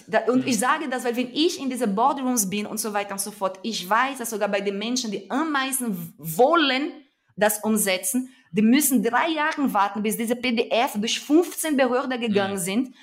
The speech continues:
Speaker 2: Mhm.
Speaker 1: damit das umsetzen können. In eine A G, in eine Konzern ist nicht so, dass sie sagen, "Nein, ist wichtig, ich setze mich ein." Ist nicht. Du brauchst Unterschrift von so vielen Departments, bis das durchgeht. Und das ist auch okay und ehrlich, aber ich finde gefährlich,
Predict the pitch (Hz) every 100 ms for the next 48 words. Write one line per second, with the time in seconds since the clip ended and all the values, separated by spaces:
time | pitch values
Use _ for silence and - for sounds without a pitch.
0 | _ 135 214 262 262 262 302 311 233 214
1 | 202 185 160 165 202 202 233 233 226 208
2 | 196 208 285 294 - 220 214 226 214 220
3 | - 262 277 294 _ _ 247 262 349 302
4 | 226 233 202 202 214 226 226 247 202 233
5 | - 247 - 214 240 233 226 - 175 165
6 | 165 311 302 247 - - _ _ 202 214
7 | 247 - 285 294 - 240 262 - 240 233
8 | 285 330 330 320 277 277 196 185 202 202
9 | 226 - - 208 202 196 190 202 185 190
10 | 220 - _ _ _ _ _ _ _ _
11 | _ - 226 277 302 - 262 247 - 311
12 | - 302 311 233 254 254 277 247 - 202
13 | - - - 220 - 262 247 214 214 208
14 | 185 185 220 381 -